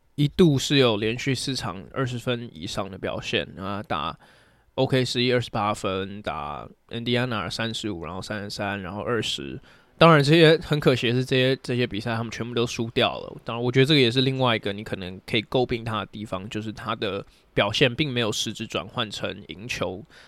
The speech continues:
但是我觉得这个当然一方面也跟黄蜂现在战力比较薄弱这点有关系啦。但是他，他目前得分已经慢慢的回-，慢慢的稳住了。那像我讲的，刚刚就是输球跟，呃，他们赢球输球跟他的表现这一点比较没有，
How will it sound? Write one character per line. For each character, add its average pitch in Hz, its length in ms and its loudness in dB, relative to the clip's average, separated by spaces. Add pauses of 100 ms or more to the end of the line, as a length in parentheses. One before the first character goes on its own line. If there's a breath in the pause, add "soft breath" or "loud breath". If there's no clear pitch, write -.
(140 loud breath)
但 131 180 0
是 143 80 0
我 123 160 2
觉 127 80 2
得 139 60 6
这 160 80 4
个 143 100 8
当 143 140 4
然 139 100 4
一 - 20 0
方 127 200 -2
面 131 120 -2
也 110 140 -2
跟 120 260 -6
黄 117 160 -4
蜂 117 160 -6
现 120 220 -4
在 113 140 2
战 107 260 -6
力 101 100 -6
比 92 140 -12
较 98 340 -2 (360 loud breath)
薄 123 180 6
弱 147 180 10
这 131 140 4
点 120 100 2
有 92 120 -4
关 98 240 -4
系 - 180 -6
啦。 95 220 -4
但 127 120 -2
是 143 140 -2
他， 151 220 -4
他 165 160 -2
目 175 120 -2
前 117 200 -4
得 110 180 -2
分 120 160 -6
已 113 60 -10
经 117 100 -8
慢 131 120 -4
慢 127 140 -4
的 110 60 -6
回-， - 340 -14
慢 131 140 -4
慢 131 100 -2
的 127 80 -2
稳 - 240 -6
住 90 280 -6
了。 - 120 -10 (440 loud breath)
那 113 380 0
像 139 140 4
我 127 80 4
讲 113 200 0
的， 95 200 -10
刚 120 140 -6
刚 123 140 -6
就 131 120 -2
是 123 80 -2
输 170 160 2
球 117 380 2
跟， 135 340 -2 (200)
呃， 123 100 -2
他 147 100 2
们 160 120 -2
赢 131 100 -6
球 131 160 -2
输 139 160 -6
球 113 160 -4
跟 110 80 -4
他 113 120 -6
的 110 40 -6
表 - 180 -4
现 110 160 -8
这 110 100 -4
一 107 40 -2
点 87 180 -8
比 90 120 -14
较 107 120 -2
没 95 180 -8
有， 95 200 -8